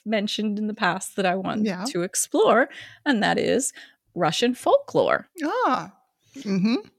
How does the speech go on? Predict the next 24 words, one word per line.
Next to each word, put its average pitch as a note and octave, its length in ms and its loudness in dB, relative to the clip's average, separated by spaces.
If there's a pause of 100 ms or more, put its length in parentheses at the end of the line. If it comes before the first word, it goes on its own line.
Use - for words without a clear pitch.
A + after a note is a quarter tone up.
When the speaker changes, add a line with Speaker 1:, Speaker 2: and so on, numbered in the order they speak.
(100)
Speaker 1:
And F3 380 -2 (100)
so E3+ 580 -2
why E3 420 2
Russian E3 360 -2
folklore? D#3+ 720 -2 (200)
Well, - 280 -6 (100)
we've E3+ 340 -4 (320)
mentioned E3+ 360 0
this F3+ 300 0
before F#3 440 -2
as G#3+ 140 2
well. A#3 360 4 (300)
It's F#4+ 220 0
simply D#4 360 2
because C#4 300 4
I A#3+ 140 2
like C4 240 2
vodka F3 560 4
and G3 160 2
vodka E3+ 420 0
is E3+ 160 2
Russian. D#3+ 400 2 (180)
<laughs> - 160 -16
Speaker 2:
Well, A#3+ 220 2